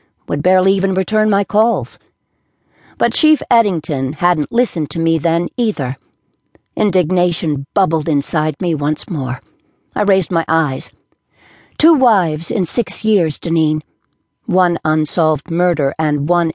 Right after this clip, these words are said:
accident. A total of one million dollars life insurance.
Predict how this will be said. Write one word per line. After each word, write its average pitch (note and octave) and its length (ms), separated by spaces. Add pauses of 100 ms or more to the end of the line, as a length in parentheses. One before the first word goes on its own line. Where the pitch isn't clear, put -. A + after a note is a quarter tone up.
(100)
accident. D#3 680 (640)
A F3+ 80
total C#4+ 360
of F3 120
one B3 320
million A#3 400
dollars G3+ 480
life F3+ 260
insurance. C#3 640